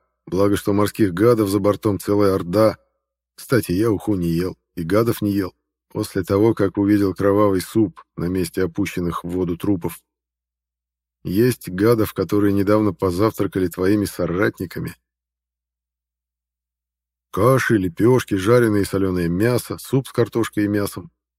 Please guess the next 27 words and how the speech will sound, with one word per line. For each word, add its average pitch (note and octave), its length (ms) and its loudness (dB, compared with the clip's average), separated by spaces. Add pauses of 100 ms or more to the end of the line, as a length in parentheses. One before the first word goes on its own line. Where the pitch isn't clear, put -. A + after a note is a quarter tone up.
(140)
Вполне E2 440 -4
добротно G#2+ 600 0
и A2+ 60 4
съедобно. G#2 580 -2 (840)
Но G2 360 -2 (240)
разве F#2+ 320 -4
сравнится G2+ 540 -4
с - 100 -12
ресторанной F2+ 640 -2
едой? E2 400 -4 (840)
Особенно G2+ 400 -2
если G#2+ 200 0
ты G2+ 100 -2
сидишь G#2+ 400 -2
над F#2+ 140 -2
бухтой, F#2+ 600 -2 (460)
и F#2 100 -6
сзади G#2+ 420 0
тебе G#2 300 4
играют G#2+ 420 4
на G2+ 80 0
мандолинах, G2 840 -2
напевая F2+ 480 -2
красивыми G2+ 560 -4
сладкими F#2+ 520 -6
голосами. F2+ 600 -4 (960)
Лепота! E2+ 680 -2